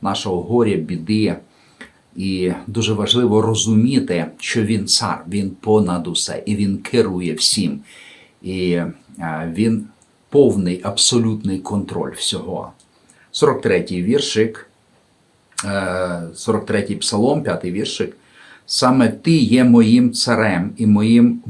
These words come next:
Богом, що проголошує спасіння Якову». Він діє, він в-, робить, е, перемогу,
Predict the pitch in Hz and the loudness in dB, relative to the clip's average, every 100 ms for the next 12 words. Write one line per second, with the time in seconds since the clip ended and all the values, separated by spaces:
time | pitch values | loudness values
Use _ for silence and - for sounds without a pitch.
0 | - 120 117 104 87 76 - _ _ _ | -6 4 4 4 0 -8 -10 _ _ _
1 | _ - - - 135 135 139 139 _ _ | _ -10 -8 0 4 4 2 -6 _ _
2 | 110 101 95 90 117 117 98 85 78 - | -2 -2 -4 0 0 0 -4 -6 -8 -6
3 | - - 92 - 101 92 90 85 82 78 | -8 -6 -6 -4 -4 -4 -4 -4 -6 -8
4 | - - 90 - _ _ _ _ _ 90 | -10 -18 -20 -20 _ _ _ _ _ -2
5 | 104 104 - - 90 95 90 85 82 98 | 0 0 -4 -8 -8 -4 -2 -2 -2 -2
6 | 131 - _ _ _ _ - 85 98 95 | -2 -4 _ _ _ _ -14 -6 -6 -6
7 | 104 - _ 90 95 - _ - - _ | -8 -16 _ -12 -12 -14 _ -20 -20 _
8 | - 101 92 92 90 - - 85 82 80 | -6 -4 -2 -4 -6 -12 -10 -10 -8 -10
9 | 80 - - _ _ _ 120 110 98 92 | -12 -16 -20 _ _ _ 0 2 0 0
10 | 90 90 90 123 165 | -2 -2 0 0 0